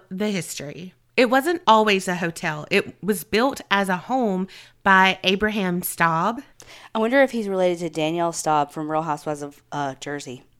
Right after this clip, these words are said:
Speaker 1: How is her name spelled?
Speaker 2: S T A U B, I think.
Speaker 1: Oh, his is S T A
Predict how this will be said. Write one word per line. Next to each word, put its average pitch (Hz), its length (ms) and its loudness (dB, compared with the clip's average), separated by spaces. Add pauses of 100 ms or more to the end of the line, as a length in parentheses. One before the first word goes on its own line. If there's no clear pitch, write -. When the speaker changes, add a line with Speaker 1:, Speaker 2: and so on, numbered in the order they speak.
(160)
Speaker 1:
How 180 280 -2
is 170 240 -8
her 165 120 -6
name 202 220 -4
spelled? 147 340 -14 (380)
Speaker 2:
S 165 220 -4
T 160 440 -6
A 151 100 -2
U 156 200 -6
B, 151 180 -6
I 190 40 -4
think. - 340 -10 (300)
Speaker 1:
Oh, 165 240 -2 (140)
his 196 240 -2
is 185 240 -6
S 196 260 -2
T 185 340 -6
A 170 60 -4